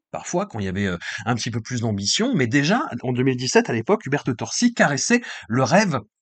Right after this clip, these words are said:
de se lancer dans, dans, dans la production et de porter cette bonne parole avec encore plus de, de vigueur. Et là, il a rencontré, je pense, un projet qui collait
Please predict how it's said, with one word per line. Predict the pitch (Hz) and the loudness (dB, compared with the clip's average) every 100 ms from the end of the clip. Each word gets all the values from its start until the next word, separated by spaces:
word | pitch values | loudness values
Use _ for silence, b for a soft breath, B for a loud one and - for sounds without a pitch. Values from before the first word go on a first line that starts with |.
| - | -8
de | 107 | -6
se | 110 139 | -2 0
lancer | 117 110 190 185 | 0 0 0 2
dans, | 135 107 110 | 2 0 0
dans, | 104 101 | -2 -2
dans | 107 | 0
la | 101 | 0
production | - 120 101 - 196 233 247 | 0 -4 -2 -2 0 0 2
et | 165 | 0
de | 113 113 - _ | 0 -4 -8 _
porter | - - - 339 | -8 -8 -4 -2
cette | - 120 101 | 0 -2 0
bonne | 131 127 117 | -2 -2 0
parole | 120 165 208 127 | 0 0 -2 -2
avec | 101 104 | -4 -4
encore | 104 104 104 - | -6 -6 -10 -6
plus | 180 151 | -2 0
de, | 131 B B - | -2 B B 0
de | 165 | 4
vigueur. | 175 170 143 135 117 B B 113 | 4 4 4 4 2 B B -2
Et | 127 143 | 2 4
là, | 196 294 165 | 4 2 0
il | 131 | 0
a | |
rencontré, | 127 156 127 - 214 277 147 | 0 -2 -4 -2 0 0 0
je | 104 | -2
pense, | 190 208 120 | -2 0 -2
un | |
projet | 95 - 110 165 233 | -2 -2 0 0 -2
qui | 113 | -4
collait | - 139 247 | -2 0 0